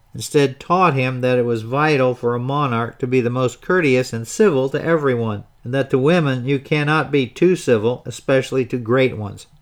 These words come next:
Well, the Civil War further separated the king from his heir. Prince Charles and Prince James spent the first two years of the conflict with their father in the royalist headquarters of Oxford.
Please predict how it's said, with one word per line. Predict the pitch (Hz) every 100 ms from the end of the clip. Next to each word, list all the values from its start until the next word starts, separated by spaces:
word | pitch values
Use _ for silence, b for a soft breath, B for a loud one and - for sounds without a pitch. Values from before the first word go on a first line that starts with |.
| -
Well, | 143
the | 151
Civil | - 226 214
War | 170 143 143
further | - 151 139
separated | 135 180 170 147 135 123
the | 117
king | - 120 117
from | 110 113
his | 123 143
heir. | 147 117 - -
Prince | 127 143
Charles | - 131 123 123
and | -
Prince | - 135 127
James | - 165 151 123 - -
spent | 147 143
the | 135
first | 160 151 -
two | 208
years | 208 151 135 127
of | 117
the |
conflict | 110 143 135 117 127 120
with | 127
their | 120
father | 113 135 131 127 127
in | 127
the | 127
royalist | 127 131 127 120 -
headquarters | 160 151 - 131 120 117
of | 120 113
Oxford. | 156 160 - 120 104